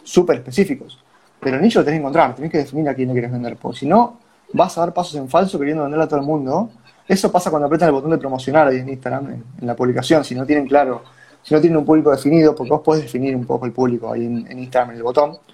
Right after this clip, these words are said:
pero no tan específicamente como lo haces desde el administrador de anuncios de Facebook, digamos. Entonces, si vas a apretar ese botón sin saber nada, probablemente estés perdiendo plata. Entonces,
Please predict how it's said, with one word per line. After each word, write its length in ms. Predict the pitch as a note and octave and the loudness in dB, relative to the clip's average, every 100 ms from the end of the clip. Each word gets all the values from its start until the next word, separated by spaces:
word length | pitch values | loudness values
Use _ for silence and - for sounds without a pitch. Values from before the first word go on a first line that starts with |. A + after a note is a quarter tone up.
| _ _ _ _ _ | _ _ _ _ _
pero 200 | D3 D#3 | 4 4
no 200 | D#3+ D3+ | 4 2
tan 200 | D3+ D#3 D#3 | 2 2 0
específicamente 640 | D3 C3+ C#3 C#3 D3 D3+ | -8 -8 -4 -4 -4 -4
como 160 | C#3+ B2+ | -4 -6
lo 80 | B2+ | -8
haces 200 | C#3+ C3+ | -10 -6
desde 140 | C3+ | -4
el 60 | B2+ | -4
administrador 580 | B2 B2 B2 B2+ C#3 C3+ | -4 -6 0 4 4 4
de 220 | C3 B2 | 2 0
anuncios 380 | B2 C#3 D3+ D3 | -4 -6 0 0
de 60 | |
Facebook, 320 | E3+ F3 C3 - | 4 2 2 -6
digamos. 260 | - _ - _ _ _ _ _ _ _ _ | -20 _ -20 _ _ _ _ _ _ _ _
Entonces, 440 | - D3 - - _ _ _ _ | 2 2 0 -10 _ _ _ _
si 160 | - | 0
vas 100 | D#3+ | 2
a 40 | A3 | 2
apretar 160 | G3 | 0
ese 100 | F#3+ | 0
botón 180 | E3+ D#3+ | 0 0
sin 140 | D#3+ E3+ | -4 0
saber 240 | E3+ D3+ | 2 2
nada, 380 | E3 F#3+ F#3+ G3+ | 2 2 2 -2
probablemente 300 | C#3+ D#3 D#3+ | -4 -4 -6
estés 100 | C#3+ | -6
perdiendo 200 | D3+ D3+ | -6 -4
plata. 280 | E3 D3+ A2 _ _ _ _ _ _ _ - - | -2 -4 -8 _ _ _ _ _ _ _ -20 -20
Entonces, 340 | - D3 C3 | -18 -18 -18